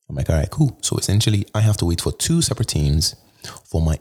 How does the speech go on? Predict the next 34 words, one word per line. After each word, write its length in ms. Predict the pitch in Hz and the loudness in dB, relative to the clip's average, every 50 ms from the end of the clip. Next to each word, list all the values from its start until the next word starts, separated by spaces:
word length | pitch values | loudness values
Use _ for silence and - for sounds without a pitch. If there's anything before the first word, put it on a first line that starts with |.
| _ | _
internet 640 | - 95 85 82 80 78 78 73 78 - - - - | 0 0 2 2 2 2 2 0 -2 -4 -6 -6 -4
to 100 | - - | -2 0
be 60 | 73 | 0
connected 500 | 65 - - 71 71 71 - - 67 - - | 0 0 0 0 0 0 0 -2 -2 -2 0
in 180 | - 85 80 | 0 0 0
my 100 | 87 101 | 0 0
home. 300 | 98 95 143 127 92 - - - - - _ _ _ _ _ _ _ _ _ _ - - _ - | 0 0 2 2 0 0 -4 -12 -20 -20 _ _ _ _ _ _ _ _ _ _ -20 -20 _ -6
Cool. 320 | - - - - - - _ _ _ _ _ _ _ _ _ _ _ _ _ _ _ _ | -2 -2 -2 -2 -2 -6 _ _ _ _ _ _ _ _ _ _ _ _ _ _ _ _
So 120 | - - - | -20 -16 -14
we're 100 | 73 78 | -6 -2
waiting 340 | 90 90 90 - 90 87 - - | 0 0 2 2 2 0 0 2
all 140 | 92 87 85 | 0 0 0
day 140 | 85 76 71 | 0 0 0
Friday 440 | - - 85 78 78 78 80 80 78 | 0 0 0 2 2 2 0 0 0
because 360 | 80 85 - - 78 71 - | 0 -2 -2 0 -2 -2 -2
currently 500 | - - 101 98 - - 101 98 95 87 | 0 0 0 0 0 0 0 2 2 0
the 80 | 87 | 0
current 340 | - - - 98 92 87 87 | -2 -2 -2 0 0 0 0
guy 380 | 92 87 80 76 78 73 71 - - | 0 0 2 2 0 -2 -4 -4 -4
is 240 | 82 73 69 90 | -2 -2 0 0
not 260 | 90 78 78 73 73 - - | 2 2 2 2 0 -2 -4
the 60 | - | -2
guy 180 | - 76 73 - - | 0 0 0 0 0
assigned 300 | - - 90 87 76 - | 0 0 0 0 0 0
to 100 | - 110 | 2 2
me. 240 | 139 147 - - - _ _ _ _ _ _ _ _ _ _ - - - - - - | 4 2 2 0 -6 _ _ _ _ _ _ _ _ _ _ -12 -12 -12 -10 -8 -6
At 120 | 143 143 | -4 0
this 120 | - 190 - | 0 0 0
point, 280 | - - 123 113 104 | 0 0 0 0 2
I'm 100 | 92 92 | 2 2
like, 160 | 90 82 87 92 | 2 2 0 0
"You 80 | 87 | 0
know 120 | 92 113 120 | 2 2 2
what? 200 | 101 98 - | 2 2 0